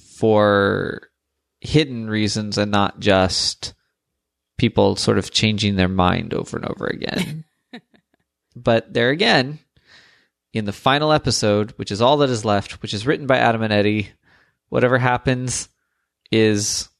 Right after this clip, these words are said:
Speaker 1: where it lands and where it stays. <laughs> The buck stops with next week. <laughs> And we don't have to worry about flip-flopping anymore.
Speaker 2: That's true.
Speaker 1: And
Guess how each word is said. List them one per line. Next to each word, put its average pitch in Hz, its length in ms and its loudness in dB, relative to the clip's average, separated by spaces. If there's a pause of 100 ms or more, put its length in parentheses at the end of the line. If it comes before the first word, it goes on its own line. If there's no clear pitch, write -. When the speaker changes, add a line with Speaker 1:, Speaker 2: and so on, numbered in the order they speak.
(360)
Speaker 1:
where 110 240 2
it - 80 -2
lands - 480 -4
and 95 100 -4
where 90 120 0
it 65 80 -2
stays. - 420 -2
<laughs> - 60 -4
The 156 280 2
buck 113 220 0
stops - 640 -2 (360)
with - 160 -8
next 101 300 -4
week. - 320 -8
<laughs> - 600 -4
And 170 100 -8
we 151 80 -2
don't 165 200 0
have 147 160 0
to 160 100 2
worry 143 320 2
about 120 420 -2 (240)
flip-flopping 123 720 -2 (580)
anymore. 107 400 -4 (380)
Speaker 2:
That's - 180 -12
true. 277 240 -2 (400)
Speaker 1:
And 110 220 -2